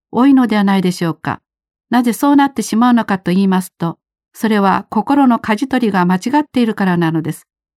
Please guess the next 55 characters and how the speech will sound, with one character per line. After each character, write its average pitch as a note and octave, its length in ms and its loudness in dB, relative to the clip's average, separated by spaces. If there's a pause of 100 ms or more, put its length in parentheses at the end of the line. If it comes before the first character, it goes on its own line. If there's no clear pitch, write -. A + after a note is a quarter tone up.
(260)
で G#3 100 0
は、 F#3+ 180 0
ど E3+ 180 0
の C4 120 4
よ D4+ 160 4
う C4 60 2
に F#3+ 180 0
心 G#3+ 380 -2
の G#3 100 0
舵 G3+ 260 -4
を F#3 60 -2
取 G3 180 -4
れ B3 60 0
ば A#3+ 120 -2
い - 60 -6
い A3 140 0
の G3+ 120 0
で F#3 100 -2
し - 160 -8
ょ F3 60 -4
う - 40 -6
か。 F3+ 280 -12 (520)
こ A#3+ 140 -2
こ A3+ 140 0
で G3+ 140 0
本 C4+ 240 2
日 A#3+ 260 -2
の F#3+ 140 0
テ C4+ 160 -2
キ C4 100 -6
ス - 40 -6
ト G3+ 120 -2
で F#3 120 0
あ F3 60 0
り G3+ 120 0
ま G#3+ 100 0
せ G3+ 200 -4
ん E3+ 120 0
が、 D#3 180 -4 (460)
清 A#3+ 260 0
張 B3 200 -2
の A#3+ 80 4
絵 A3 80 0
創 G#3+ 240 -2
始 G#3 160 -6
者、 - 380 -4
谷 A#3 220 0
口 A#3 280 -2
勝 C4 380 0
先 A3+ 220 -2
生 G3 200 -4
の F#3 120 0
ご F#3+ 120 -2
著 F#3 180 -4
書、 D#3+ 280 -6